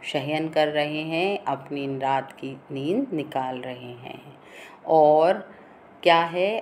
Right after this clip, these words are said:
अशिवई, जो अच्छे नहीं हैं, मंगलकारी नहीं हैं, ऐसे शिवारुतई,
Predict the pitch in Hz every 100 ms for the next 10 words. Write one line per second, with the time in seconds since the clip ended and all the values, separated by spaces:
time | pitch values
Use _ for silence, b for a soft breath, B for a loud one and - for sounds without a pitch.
0 | - - 202 220 220 - 156 147 135 131
1 | - - 139 151 180 226 220 - - -
2 | - - - - 143 - 170 - - 226
3 | 190 165 160 151 143 147 160 160 165 170
4 | 165 156 151 160 143 143 151 151 165 -
5 | 147 143 - 151 175 240 B B B B
6 | B B - - - 214 208 233 226 185
7 | 160 160 160 147 135 131